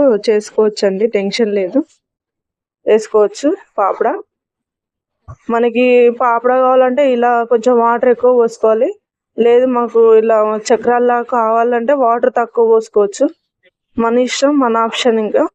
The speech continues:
వాటర్ తక్కువ పోసుకుంటే చక్రాల్లాగా అయితే, వాటర్ ఎక్కువ పోసుకుంటే పాపడల్లాగా అవుతాయండి. చూసారా ఎలా పెట్టాను, ఇలా పెట్టానండి.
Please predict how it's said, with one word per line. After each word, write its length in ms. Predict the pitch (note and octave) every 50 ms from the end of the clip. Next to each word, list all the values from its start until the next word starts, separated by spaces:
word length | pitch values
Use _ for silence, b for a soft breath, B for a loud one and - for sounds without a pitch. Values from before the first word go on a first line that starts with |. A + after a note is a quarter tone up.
| _ _ _ _ _ _ _ _ _ _ _ _ _ _ - B3+
వాటర్ 280 | C4 C4 B3+ C#4+ C#4+ -
తక్కువ 260 | C#4+ C4+ - - D4 C#4+ C#4+
పోసుకుంటే 400 | C#4 C4+ - - C#4+ C#4+ D#4+ F4+ - -
చక్రాల్లాగా 600 | D#4 - - C4 C4+ C#4 C4+ C4+ C4+ C4+ C4 C4 C4
అయితే, 220 | C4 C4 C#4+ D#4 G#4 G#4+ G#4 - _ _ _ _ _ _ _ _ _ _ _ _ _ - B3
వాటర్ 260 | B3+ C4 B3 B3+ B3+ B3+
ఎక్కువ 160 | - C4+ C4 B3+
పోసుకుంటే 360 | B3+ B3+ B3+ - C4 C4+ D#4+ D#4+ D#4+
పాపడల్లాగా 600 | C#4 A#3+ A#3 A3+ B3+ B3+ B3+ B3 A#3 A3+ A3+ A#3+ A3
అవుతాయండి. 500 | A3 G#3+ G#3+ G#3 G3+ G3 G#3+ A3 C#4+ F4 - - _ _ _ _ _ - -
చూసారా 420 | B3 A#3+ - C4+ A#3+ A#3+ C#4+ F4+ F#4+ E4+ B3 A3
ఎలా 140 | A#3 A3 A3 A3+
పెట్టాను, 380 | G#3+ G#3+ - G#3+ G#3 A3 C4 - - _ _ _ _ _ _ _ _ _ _ - - G#3
ఇలా 180 | A3 A3 G#3+ G#3 G3+ G#3 G3+ - -
పెట్టానండి. 580 | G#3+ G#3+ - A#3 B3 A#3+ A#3 A3 G#3+ A3 C4